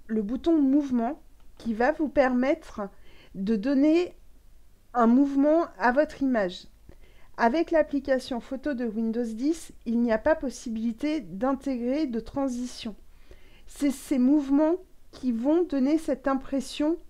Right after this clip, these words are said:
de transition à vos images. Lorsque vous cliquez sur une, pour vous rendre compte de ce que cela donne, il suffit d'appuyer sur le bouton lecture qui est situé en bas à gauche.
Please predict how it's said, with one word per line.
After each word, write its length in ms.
de 200
transition 600
à 100
vos 160
images. 580
Lorsque 420
vous 180
cliquez 400
sur 420
une, 400
pour 180
vous 160
rendre 260
compte 260
de 120
ce 120
que 120
cela 360
donne, 460
il 160
suffit 360
d'appuyer 420
sur 180
le 80
bouton 360
lecture 520
qui 180
est 60
situé 420
en 140
bas 180
à 80
gauche. 480